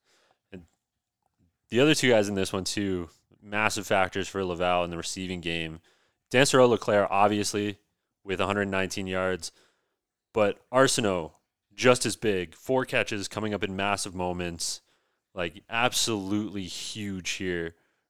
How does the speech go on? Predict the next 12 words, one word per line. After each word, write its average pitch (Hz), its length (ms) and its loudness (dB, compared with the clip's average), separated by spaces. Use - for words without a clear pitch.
for 98 100 -6
Laval's 90 460 0
offense. 85 560 -4
He 101 160 -4
had, 101 180 2
officially, 131 440 4
Arsenault 110 440 0
had 101 160 -2
four 110 240 -2
catches, 104 300 -2
sixty-five 104 500 -2
yards, 90 460 -2